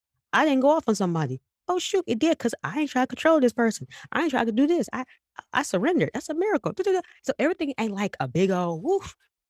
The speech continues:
but it can be. <laughs> You know what I mean? Like, y'all, let me tell you, I was in a financial bind these last couple of weeks, and I was like, "Look, car about to go, phone, bu-, phone off, phone off.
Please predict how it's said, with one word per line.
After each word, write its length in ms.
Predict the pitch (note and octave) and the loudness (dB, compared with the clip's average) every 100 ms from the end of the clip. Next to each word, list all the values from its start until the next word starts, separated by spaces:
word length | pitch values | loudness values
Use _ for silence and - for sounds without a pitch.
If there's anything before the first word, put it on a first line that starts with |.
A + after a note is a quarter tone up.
| _ | _
but 400 | D#3 F3+ F#3 F3 - _ _ | 0 2 2 0 -6 _ _
it 180 | F3 - | -10 -6
can 320 | D3 E4+ E4+ | -4 -4 -2
be. 240 | C#4 E4+ G#3 | -2 -2 -2
<laughs> 460 | D#3+ F#3 - D#3+ - _ _ _ _ _ | -2 -2 -4 -6 -10 _ _ _ _ _
You 140 | G3 A3+ | -2 0
know 120 | A#3 | 0
what 60 | |
I 20 | A#3 | 0
mean? 220 | A#3+ A3+ | -2 -2
Like, 280 | G3 G3+ - _ _ _ _ _ | -2 -4 -10 _ _ _ _ _
y'all, 140 | F#3 | 0
let 80 | E3 | 0
me 60 | F#3+ | 2
tell 120 | E3+ | 0
you, 40 | - | 2
I 100 | G3 | 2
was 140 | A3+ | 2
in 60 | F3 | 0
a 40 | |
financial 380 | - D#3 D#3 C#3 | 0 -2 -2 -4
bind 300 | C#3+ D#3+ F3 | -2 -2 -4
these 140 | E3 | -4
last 200 | F3 F3+ | -4 -6
couple 440 | - F3 F#3 G3 G3 | -4 -4 -4 -2 -2
of 60 | |
weeks, 460 | A3 A#3 - - - - | -4 -6 -10 -10 -10 -6
and 840 | D#3 D#3 D#3+ D3+ D3+ D3+ D3 D3 - | 0 2 2 2 2 0 -2 -4 -6
I 40 | |
was 100 | E3+ | -6
like, 100 | C3 | -4
"Look, 280 | C#3+ - - - _ _ _ _ _ | -4 -4 -12 -20 _ _ _ _ _
car 140 | G#3 | -2
about 180 | G#3+ A3 | 0 0
to 60 | G#3+ | 2
go, 340 | G#3 G3 G3+ - _ _ _ - | 2 2 0 -4 _ _ _ 0
phone, 260 | G#3 A3+ | 2 2
bu-, 160 | G3 F3+ - | 0 -2 2
phone 240 | G#3+ A3+ | 2 2
off, 180 | - G3 | 0 0
phone 260 | - G#3+ A#3 | 2 2 2
off. 360 | F#3 F3 F3+ | 0 -2 -4